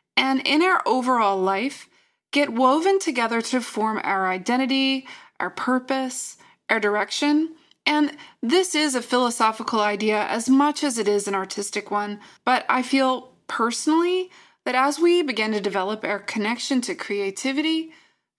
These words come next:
philosophical thinking and understanding become a natural component that grows with our creative work.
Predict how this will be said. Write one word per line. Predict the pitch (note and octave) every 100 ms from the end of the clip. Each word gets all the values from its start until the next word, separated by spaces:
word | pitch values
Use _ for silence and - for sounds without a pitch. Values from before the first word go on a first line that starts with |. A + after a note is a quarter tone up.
| -
philosophical | D#4+ F#4+ - C#4 C4+ C4 B3+
thinking | B3 A3+ A#3 B3 A#3
and | G#3+ -
understanding | G#3+ A#3+ A#3 A3 G#3+ G#3+ G#3
become | G#3+ - A#3+ A#3+ A#3+
a | -
natural | A#3 A#3 B3+ E4+ F4
component | A3+ - G#3 G#3+ F#3 - _ _ _ _ _
that | A#3 -
grows | B3 D4 D#4+ A#3+
with | A3 B3+ C4
our | B3+
creative | - A#3 A#3 C#4 C4+
work. | - - -